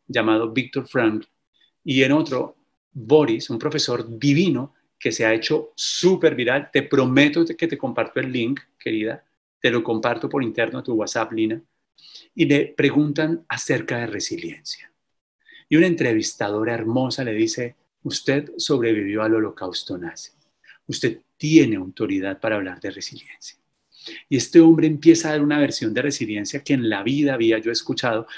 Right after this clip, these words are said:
pero dice, esta partecita solo de la entrevista y no se las arruino, "Lo más teso para nosotros, lo más teso era hablar del tema,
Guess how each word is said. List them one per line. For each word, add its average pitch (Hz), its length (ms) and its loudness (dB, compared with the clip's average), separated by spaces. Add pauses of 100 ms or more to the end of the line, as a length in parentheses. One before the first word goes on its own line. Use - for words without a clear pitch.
(100)
pero 127 220 4
dice, 139 440 2 (420)
esta - 280 -4
partecita 113 640 -4
solo 113 240 0
de 117 80 2
la 113 60 -2
entrevista 104 420 -4
y 113 60 -2
no 110 100 2
se - 100 -6
las 113 180 -6
arruino, 110 360 -2 (600)
"Lo 117 140 0
más 110 320 -2
teso 120 320 -2
para 117 220 -4
nosotros, - 920 -10 (420)
lo 120 220 0
más 107 460 -6
teso - 440 -4 (600)
era 113 320 2
hablar 110 400 0
del 110 220 -4
tema, 104 360 -4